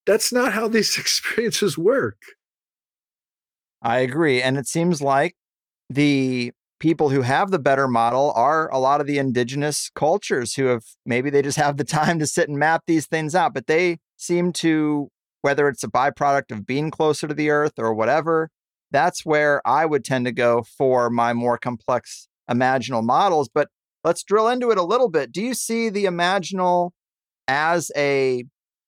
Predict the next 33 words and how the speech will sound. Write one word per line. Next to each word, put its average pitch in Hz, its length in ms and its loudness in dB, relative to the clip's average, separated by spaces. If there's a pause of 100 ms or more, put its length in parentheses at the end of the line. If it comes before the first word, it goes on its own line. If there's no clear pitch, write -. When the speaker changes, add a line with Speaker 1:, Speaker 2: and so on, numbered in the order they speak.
(200)
Speaker 2:
single 170 520 0
plane? 220 680 0
Is 151 180 -4
it 151 120 -2
something 165 520 -2
inside 156 580 -2
the 160 100 -4
individual? 202 800 0
Is 139 180 0
it 123 160 -2
different 175 440 -2
from 208 160 -2
a 202 40 2
spirit 208 440 0
world 208 440 2
or 196 180 2
a 185 80 0
dream 196 360 0
world 202 380 2
per 202 100 0
se? 208 480 -2
These 190 200 -8
sorts - 260 -6
of - 120 -20
things. - 400 -14 (1900)
Speaker 1:
I 120 80 -4
mean, 151 140 0
honestly, 151 520 0
I 120 80 2
don't 131 320 -2
know. 113 580 -4 (200)
I 135 120 0
just, 147 440 -2